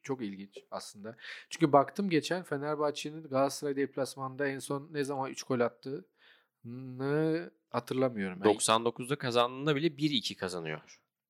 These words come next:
Speaker 1: Evet, hem, hem Galatasaray hem de Fenerbahçe deplasmanında. Yani
Speaker 2: Hı hı.
Speaker 1: Fenerbahçe, yani en son belki yirmi beş yıl falan olmuştur
Speaker 2: Belki
Speaker 1: Galatasaray
Speaker 2: de.
Speaker 1: deplasmanında üç gol atması.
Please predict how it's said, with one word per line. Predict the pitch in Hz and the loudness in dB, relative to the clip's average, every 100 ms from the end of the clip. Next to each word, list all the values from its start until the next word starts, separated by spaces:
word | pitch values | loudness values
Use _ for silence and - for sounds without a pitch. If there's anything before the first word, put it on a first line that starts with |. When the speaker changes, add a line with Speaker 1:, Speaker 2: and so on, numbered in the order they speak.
| - | 2
Speaker 1:
Evet, | 120 113 - | 6 6 2
hem, | - 147 165 | -6 -8 -6
hem | 131 160 | -2 0
Galatasaray | 175 175 190 - 208 233 | 4 6 4 0 0 0
hem | 214 214 | -2 -6
de | |
Fenerbahçe | - 175 180 170 151 131 123 | 0 2 2 4 4 4 -2
deplasmanında. | 113 - 110 - 107 107 98 | -4 -4 -6 -6 -12 -12 -12
Yani | 101 113 | -10 -6
Speaker 2:
Hı | 107 | -4
hı. | |
Speaker 1:
Fenerbahçe, | 101 135 156 165 160 - - | 4 6 6 4 2 -8 -10
yani | 127 120 117 _ _ _ _ _ _ _ | -6 -6 -8 _ _ _ _ _ _ _
en | 117 120 | 0 0
son | - 147 | 0 4
belki | 143 139 151 | 4 4 -2
yirmi | 151 | 0
beş | 156 - | 0 0
yıl | 143 | 0
falan | 160 151 | 2 4
olmuştur | 123 107 - | 0 -6 -12
Speaker 2:
Belki | 104 101 | -10 2
Speaker 1:
Galatasaray | 92 - 123 113 | 4 4 -2 -2
Speaker 2:
de. | |
Speaker 1:
deplasmanında | 113 117 104 - 107 104 104 107 - | -4 -4 -6 -8 -14 -8 -6 -6 -8
üç | 113 | -10
gol | - 110 | -2 0
atması. | 101 95 - - _ _ 110 98 - 107 - | 0 -4 -12 -18 _ _ -14 -12 -8 -8 -8